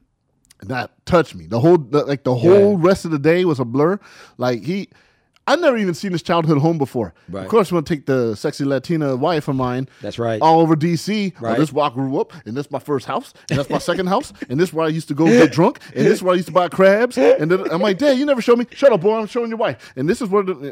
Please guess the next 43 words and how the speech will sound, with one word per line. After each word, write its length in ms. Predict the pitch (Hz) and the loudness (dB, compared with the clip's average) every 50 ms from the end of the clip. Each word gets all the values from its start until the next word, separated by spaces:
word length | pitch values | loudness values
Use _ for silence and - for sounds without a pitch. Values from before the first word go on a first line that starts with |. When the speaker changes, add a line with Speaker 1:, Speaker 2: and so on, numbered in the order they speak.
| - - 143 120 123 | -12 -12 -12 -8 -8
Speaker 1:
and, 260 | 147 147 143 143 139 | -6 -6 -6 -6 -4
like, 180 | 139 135 127 113 | -4 -4 -4 -2
he 80 | 180 | -2
was 160 | 180 156 139 | -2 -2 0
nice, 220 | 139 175 233 214 - | 0 -2 -2 -2 -4
but 120 | - 160 | -4 -2
the 80 | 139 139 | 0 2
whole 120 | 175 180 160 | 2 2 2
day 140 | 160 220 | 2 2
I 60 | 220 185 | 2 2
was, 140 | 202 160 | 0 0
like, 240 | 147 127 110 - - - _ _ _ _ _ _ - | 0 -2 -2 -4 -10 -16 _ _ _ _ _ _ -16
mind 500 | 123 123 123 123 135 175 247 269 247 180 | -16 -14 -8 -6 -4 -2 -2 -2 0 0
blown. 280 | 156 143 127 113 101 | 2 2 0 0 -2
But 220 | 92 101 143 135 _ - | -2 -2 -2 -2 _ -6
I 120 | 135 143 | -10 -10
saw 340 | 127 - - - 208 202 180 | -12 -12 -10 -10 -8 -6 -6
a 40 | 127 | -8
different 400 | 104 - - 185 190 - 131 101 _ _ _ _ _ _ _ | -8 -8 -8 -8 -8 -8 -12 -14 _ _ _ _ _ _ _
part 240 | - - - 202 - | -16 -12 -10 -8 -8
of 60 | - 135 | -8 -8
my 120 | 139 131 | -8 -10
dad. 340 | 110 - - 170 202 196 160 | -8 -6 -6 -4 -4 -4 -4
Like, 140 | 143 104 - 101 | -6 -8 -6 -2
Speaker 2:
Right. 340 | 101 101 92 95 95 92 - | 0 2 2 2 0 -4 -6
Speaker 1:
he 160 | _ - 175 175 | _ -8 -6 -6
had 200 | 185 196 180 160 | -4 -4 -6 -6
this 240 | 151 131 - - - - | -6 -8 -8 -10 -18 -14
weight 320 | 131 127 156 196 190 147 | -6 -4 -4 -2 -2 -4
lifted 280 | 143 156 147 - 156 147 | -6 -8 -6 -6 -6 -6
off 160 | 147 131 127 - | -6 -6 -6 -8
his 100 | 104 - | -12 -10
shoulders. 560 | - - 185 208 233 185 127 107 - - - - | -8 -4 -2 0 0 0 -2 -6 -8 -12 -10 -6
Speaker 2:
Yeah, 200 | 113 120 127 120 | -2 -2 -2 -2
yeah. 340 | 113 110 139 175 190 156 120 107 _ _ - | -2 -4 -4 -4 -4 -6 -10 -14 _ _ -4
Speaker 1:
And 220 | 135 131 123 107 - | -2 -2 -2 -4 -8
six 380 | - - - 185 180 - - | -8 -6 -4 -4 -4 -4 -4
months 240 | 170 170 165 - - | -4 -4 -4 -6 -8
later, 240 | 165 190 180 131 104 | -10 -8 -8 -8 -8
he 60 | 98 | -8
passed 320 | - - 135 131 120 - - | -8 -10 -10 -10 -10 -12 -16
away. 200 | 131 160 139 90 98 | -16 -16 -16 -16 -16
Speaker 2:
Uh, 40 | 101 | -14